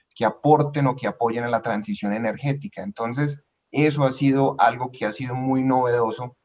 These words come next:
Estamos buscando ser como una especie de incubadora que nos ayuden a hacer ese paso a, hacia la transición, eh, energética.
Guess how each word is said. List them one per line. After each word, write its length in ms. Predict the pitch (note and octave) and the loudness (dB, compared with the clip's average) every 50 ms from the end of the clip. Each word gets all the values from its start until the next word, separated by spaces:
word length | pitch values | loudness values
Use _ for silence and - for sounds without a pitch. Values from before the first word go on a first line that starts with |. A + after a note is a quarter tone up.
| _ _ | _ _
Estamos 440 | - G2 - - G#2 A2+ B2 C3 C3 | -20 -10 -4 -4 -2 -2 -2 -4 -4
buscando 560 | A#2 G#2+ G#2+ - - - B2+ B2 A#2+ C3 C3 C3 | -6 -8 -10 -12 -6 -2 -2 0 0 -2 -4 -4
ser 140 | C3+ C3 | -4 -6
como 160 | C3+ - C3 B2+ | -6 -6 -6 -6
una 80 | B2+ | -6
especie 320 | B2+ - - B2+ A#2+ C3 B2+ | -6 -6 -8 -8 -6 -6 -6
de 40 | |
incubadora 720 | A#2+ B2 - - D3+ C#3+ C#3 C3+ C3 A#2 G#2+ G#2+ G#2 G#2 - _ _ _ | -8 -8 -8 -4 0 4 4 4 4 2 0 -2 -4 -6 -10 _ _ _
que 140 | _ - A2+ | _ -4 -4
nos 120 | A2 A2 | -2 -2
ayuden 320 | A2+ G#2 G#2+ A2 A2+ A#2+ A#2+ | -2 -2 -2 0 0 2 2
a 40 | |
hacer 180 | A2+ A2 A#2 A2 | 0 0 -2 -4
ese 160 | A2 A2 B2+ | -4 -4 -6
paso 480 | B2 - - A#2+ A#2 A#2 A#2+ A#2+ B2 - - | -2 2 2 2 4 2 0 -6 -8 -8 -4
a, 160 | - G#2 G2 | -2 -2 -2
hacia 280 | - - G#2+ - A2 G#2+ | -2 -2 -6 -6 -6 -6
la 120 | G2+ G2 | -6 -4
transición, 720 | - - G2+ G2+ G2 G#2 G2+ G2 - G#2 G2+ G2+ G#2 G#2 G#2 _ _ _ _ _ _ _ | -4 -4 -4 -4 -4 -6 -8 -8 -6 -4 -2 -2 -2 -4 -6 _ _ _ _ _ _ _
eh, 520 | - A2 A2 A2 A2 G#2+ G#2 G2 F2+ F#2+ - _ _ _ | -8 -6 -4 -4 -2 -2 -2 -2 -4 -6 -12 _ _ _
energética. 840 | - A2+ A2+ G#2+ G2 G2 A#2+ A#2+ - - - - - - - - - | -4 -2 0 0 -2 -2 -4 -4 -4 -4 -6 -12 -10 -10 -10 -10 -10